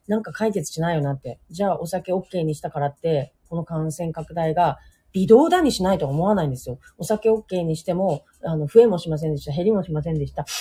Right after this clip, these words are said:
みたいなことだったらいいのかもしれないけど、でも絶対感染リスクあるじゃないですか。誰が考えたって。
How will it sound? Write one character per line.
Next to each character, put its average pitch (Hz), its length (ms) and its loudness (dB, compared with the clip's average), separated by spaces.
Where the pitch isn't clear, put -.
み 240 80 -2
た 302 100 0
い - 20 0
な 254 100 -2
こ 208 100 -2
と 196 80 -2
だ 160 60 -2
っ - 20 -10
た 156 80 -8
ら 160 80 -2
い - 20 -2
い 185 40 -2
の 165 100 -4
か 147 60 -10
も 147 80 -6
し 143 80 -14
れ 147 60 -6
な 147 60 -4
い 139 60 -8
け 139 80 -16
ど、 143 100 -8
で 165 80 -14
も 156 60 -2
絶 147 240 -8
対 247 140 0
感 269 180 -4
染 269 160 -2
リ 262 140 -4
ス - 160 -20
ク 151 240 -2
あ 180 80 0
る 294 100 0
じ 302 80 2
ゃ 214 60 2
な 143 80 0
い 131 60 -2
で 123 60 -8
す - 80 -18
か。 - 100 -20
誰 165 200 0
が 156 80 -2
考 143 280 -4
え 135 40 -4
た 127 100 -10
っ - 100 -20
て。 - 180 -20